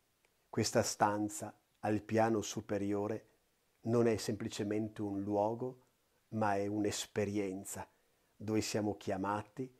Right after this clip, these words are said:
a lasciarci coinvolgere dall'amore di Dio che è Padre, Figlio e Spirito Santo. Dio ci invita a noi dire il nostro "eccomi"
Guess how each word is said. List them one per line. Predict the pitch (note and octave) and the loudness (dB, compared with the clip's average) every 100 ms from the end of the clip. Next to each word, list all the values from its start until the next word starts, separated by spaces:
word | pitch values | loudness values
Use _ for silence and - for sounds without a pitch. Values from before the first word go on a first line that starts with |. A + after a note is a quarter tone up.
| _ _ _ | _ _ _
a | - | -4
lasciarci | G2+ G2+ - A2+ A2+ - A#2+ | -2 -2 2 2 2 -4 -6
coinvolgere | A#2 G#2+ G#2 F#2+ G2+ G#2 G#2+ G#2+ A2 - _ _ | -4 -4 -2 -2 -2 -2 -6 -10 -10 -14 _ _
dall'amore | G#2+ G#2 G2 G2+ G2+ A2 A#2 A2+ | -2 2 2 0 0 0 0 -2
di | G#2+ A2 - | -4 -6 -6
Dio | G2+ F#2+ G2+ _ _ - | -8 -6 -8 _ _ -8
che | A#2 A2 | -2 0
è | |
Padre, | G#2+ G2 F2+ F#2 G#2 G2 _ _ _ - | 0 -4 -4 -8 -10 -10 _ _ _ -20
Figlio | - - A#2+ B2+ B2 B2+ B2+ _ _ - | -6 2 2 2 -2 -4 -4 _ _ 0
e | A#2+ | 0
Spirito | - - G#2+ G2+ G2+ | 0 -2 2 2 0
Santo. | G#2 - F2+ F#2 - - _ _ _ _ _ | -4 -4 -4 -6 -10 -16 _ _ _ _ _
Dio | - G#2 B2+ C3 C#3 | -14 -4 0 4 4
ci | - C#3 | 2 0
invita | B2+ A#2 A2+ - - - _ - _ _ _ - | 0 0 -4 -8 -10 -12 _ -20 _ _ _ -4
a | A2 | 0
noi | A2+ A#2 | 0 0
dire | A2 A2+ A2 | 2 0 2
il | G#2+ G2+ | 0 0
nostro | G#2+ A#2 - B2 G#2+ | 2 0 -2 -2 -2
"eccomi" | F#2 _ - G2 G2+ | -4 _ -10 -10 -10